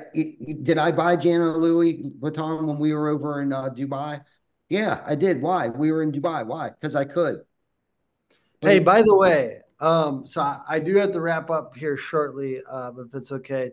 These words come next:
Speaker 2: Ty.
Speaker 1: Yeah.
Speaker 2: When, when are you going to Dubai again? I'm trying to go to Dubai sometime in the next, uh, I put it
Speaker 1: What do you
Speaker 2: as
Speaker 1: wanna
Speaker 2: one of
Speaker 1: do?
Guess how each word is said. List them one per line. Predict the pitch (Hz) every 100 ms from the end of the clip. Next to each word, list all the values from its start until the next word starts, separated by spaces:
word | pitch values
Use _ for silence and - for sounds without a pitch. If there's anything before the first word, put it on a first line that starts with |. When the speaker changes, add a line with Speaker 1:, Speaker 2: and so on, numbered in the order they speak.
| -
Speaker 2:
Ty. | 143 127 - _
Speaker 1:
Yeah. | - 175 - _ _ _ _ _
Speaker 2:
When, | - 196 196 - _ _ _
when | 226
are | 247
you | 180
going | 180
to | 151 143
Dubai | 139 139 135 143
again? | 139 151 165 -
I'm | 165
trying | 220 214
to |
go | 185 180
to | 175
Dubai | 156 143 151 143 143
sometime | 156 135 143 139 131
in | 127
the | 127
next, | 127 127 - -
uh, | 135 123 123 120 _ _ _ _ -
I | 165
put | 165 226
it |
Speaker 1:
What | 214
do |
you |
Speaker 2:
as | 202 160
Speaker 1:
wanna |
Speaker 2:
one |
of |
Speaker 1:
do? | 202